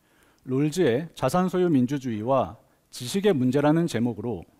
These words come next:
우리 모두가 겪는 지식의 문제로 인해 추상적인 정의 원칙을 실현하는 구체적인 정책을 찾는 데 있어 발생하는 어려움, 이 지식의 문제를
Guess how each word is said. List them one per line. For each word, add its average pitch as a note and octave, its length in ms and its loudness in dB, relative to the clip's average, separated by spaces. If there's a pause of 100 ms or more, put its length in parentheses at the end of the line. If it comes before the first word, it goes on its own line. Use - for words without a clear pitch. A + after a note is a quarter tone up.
(520)
우리 D3+ 180 -2
모두가 C#3 480 0
겪는 D3+ 540 0 (420)
지식의 F#3 380 0
문제로 C3+ 400 2
인해 G#2+ 420 -4 (460)
추상적인 F3 800 0 (340)
정의 B2+ 360 0
원칙을 D3 600 -2 (280)
실현하는 F3 760 0 (380)
구체적인 E3+ 640 0
정책을 C#3+ 680 0 (380)
찾는 G3 460 0
데 F3+ 140 2
있어 E3+ 320 0
발생하는 D3 760 0
어려움, G2+ 500 -6
이 F3 240 0
지식의 F#3+ 440 0
문제를 C#3+ 600 2